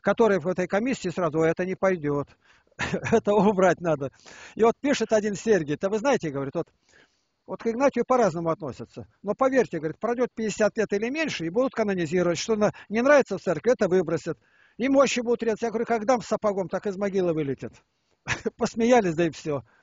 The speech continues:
То есть это все делается просто. Сумели Ушакова Федора канонизировали. Щас на, э, смотрят на, на канонизацию Сталина. Прямо,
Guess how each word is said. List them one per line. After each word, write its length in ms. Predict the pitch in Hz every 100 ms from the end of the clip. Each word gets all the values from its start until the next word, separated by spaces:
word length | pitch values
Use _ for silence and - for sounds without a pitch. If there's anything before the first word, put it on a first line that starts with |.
| _ _ - -
То 100 | 226
есть 100 | 220
это 200 | 247 214
все 180 | - 254
делается 400 | 214 208 202 196
просто. 440 | 180 135 - 120 - _ _ _
Сумели 420 | - 262 311 285 202
Ушакова 600 | 170 233 - 208 151 - _ _
Федора 460 | 220 190 156 139 - _
канонизировали. 840 | 175 180 180 175 240 233 214 190 151 _ _ _
Щас 280 | - 247 -
на, 380 | 220 208 180 147 _ _
э, 60 | 165 165 160 -
смотрят 440 | 143 220 233 202 185
на, 280 | 196 175 175
на 180 | 185
канонизацию 600 | 180 220 214 202 233 -
Сталина. 540 | 185 - 208 160 139 131
Прямо, 380 | - 196 170